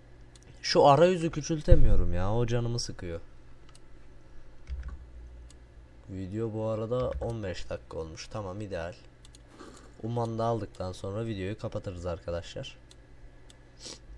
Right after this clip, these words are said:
Birleşik Krallık bizden illallah etti bu arada artık. Bütün sömürgelerini, vasallarını çalıyoruz.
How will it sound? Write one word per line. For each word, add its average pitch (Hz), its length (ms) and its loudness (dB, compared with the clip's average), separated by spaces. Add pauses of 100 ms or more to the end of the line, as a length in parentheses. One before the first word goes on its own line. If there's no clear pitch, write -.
(1120)
Birleşik 110 500 -2
Krallık 120 440 -4
bizden 110 280 -2
illallah 110 540 -2
etti 98 340 -8
bu 87 100 -6
arada 82 340 -8
artık. 80 260 -12 (520)
Bütün 131 360 -4 (160)
sömürgelerini, 101 880 -6
vasallarını 104 600 -6
çalıyoruz. 87 680 -8